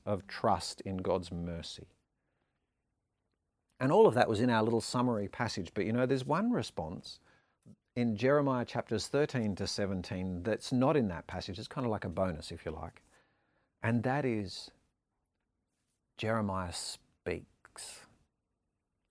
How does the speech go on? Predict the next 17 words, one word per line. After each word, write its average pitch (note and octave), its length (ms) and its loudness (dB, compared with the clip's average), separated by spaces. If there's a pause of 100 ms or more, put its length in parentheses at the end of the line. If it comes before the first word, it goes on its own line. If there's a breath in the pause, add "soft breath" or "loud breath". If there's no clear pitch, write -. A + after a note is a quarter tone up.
Look F3+ 160 8
what F3 120 4
Jeremiah D3 400 2
says F#2 200 -2
in E2+ 80 -6
chapter - 260 -8
thirteen. E2 520 -6 (720)
He C3 100 6
says, D#3+ 280 6
Hear F#3 600 8 (720)
and D#3+ 120 0
pay C#4+ 220 8
attention. D3 840 6 (800)
Do A#3+ 160 12
not B3+ 180 12
be B3 160 10
arrogant. A#3 680 10